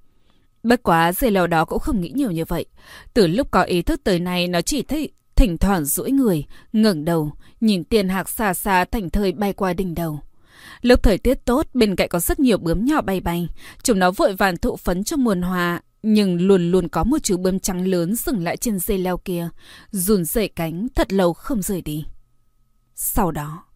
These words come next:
rất nhiều năm lại trôi qua. Người duy nhất dây leo nhìn thấy là một tiên nữ xinh đẹp,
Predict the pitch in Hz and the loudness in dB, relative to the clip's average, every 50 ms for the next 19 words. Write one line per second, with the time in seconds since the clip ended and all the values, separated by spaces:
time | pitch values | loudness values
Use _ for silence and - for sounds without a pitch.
0 | _ _ _ _ _ _ _ - - - 208 214 - - 247 220 214 170 - - | _ _ _ _ _ _ _ -10 2 4 4 4 4 2 0 2 2 2 0 -2
1 | 180 185 175 170 170 - - - 208 202 113 - - - 233 185 - - 180 165 | -4 -4 -4 -4 -6 -8 -6 -2 -2 -2 -2 -2 -2 -2 -2 -2 -2 -2 -4 -4
2 | 147 160 - - - - - _ _ _ - - - - - 240 220 214 180 - | -4 -6 -10 -14 -18 -20 -20 _ _ _ -20 -20 -20 -6 0 4 4 4 4 4
3 | - 202 196 180 202 262 311 - - - 233 196 185 185 180 180 190 180 165 160 | 4 2 2 2 0 -2 -2 0 0 2 4 4 4 4 2 2 -2 -4 2 2
4 | - 175 170 165 180 247 302 277 220 180 - 220 190 170 165 156 - - - - | 2 2 2 0 0 0 2 2 0 0 0 -2 -2 -2 -2 -4 -4 -4 -2 -2
5 | 277 214 185 185 175 147 | -2 -2 -2 -4 -6 -6